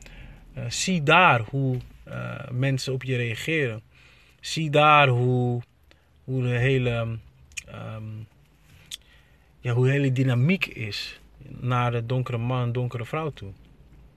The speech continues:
Negen van tien keer is die heel positief, wist je dat? Ehm, men houdt van je. Letterlijk, omdat ze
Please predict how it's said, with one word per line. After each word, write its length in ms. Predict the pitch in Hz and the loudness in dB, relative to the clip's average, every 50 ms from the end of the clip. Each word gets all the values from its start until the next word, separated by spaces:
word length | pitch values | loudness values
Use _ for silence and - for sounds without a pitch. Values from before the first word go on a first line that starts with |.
| _ - - - | _ -20 -18 -8
Negen 340 | - 123 135 147 156 - - | -2 2 4 4 4 4 2
van 200 | - 143 131 123 | 0 0 0 0
tien 220 | - 180 202 185 | 0 -2 -2 -2
keer 280 | - - 120 131 147 147 - - - - - - - - - - - - | -2 -2 -2 -2 -2 -2 -6 -20 -20 -20 -20 -20 -20 -20 -20 -20 -20 -12
is 160 | - 139 131 | -6 -4 -4
die 120 | 123 135 131 | -2 0 0
heel 100 | 135 131 | 0 0
positief, 480 | - 131 127 117 - - - 147 120 | 0 -4 -4 -4 -6 -8 -8 -8 -8
wist 160 | - 110 - - | -8 -8 -8 -8
je 60 | 113 | -6
dat? 160 | 131 151 160 - _ _ _ - - - - - - - _ - - - - - - - _ - - - - _ - | -8 -10 -10 -14 _ _ _ -20 -20 -20 -20 -20 -20 -20 _ -20 -20 -20 -20 -20 -20 -20 _ -20 -20 -20 -20 _ -20
Ehm, 300 | 123 110 110 131 131 123 120 120 117 - | -18 -18 -16 -16 -16 -14 -14 -14 -14 -10
men 300 | 117 117 127 135 135 127 | -6 -4 -2 -2 0 -2
houdt 280 | 110 113 143 170 - - | 0 0 0 0 0 -2
van 160 | - 107 98 | -6 -8 -8
je. 120 | 95 98 - - _ _ _ - - - _ _ - _ _ - - - _ - - - - - - - - - _ - _ | -8 -12 -16 -18 _ _ _ -20 -20 -20 _ _ -20 _ _ -20 -20 -20 _ -20 -20 -20 -20 -20 -20 -20 -20 -20 _ -20 _
Letterlijk, 380 | - 135 135 - 117 101 101 - | -6 -6 -6 -6 -8 -12 -10 -10
omdat 220 | 117 120 123 120 | -8 -6 -6 -6
ze 280 | - - 127 117 117 | -6 -6 -6 -6 -6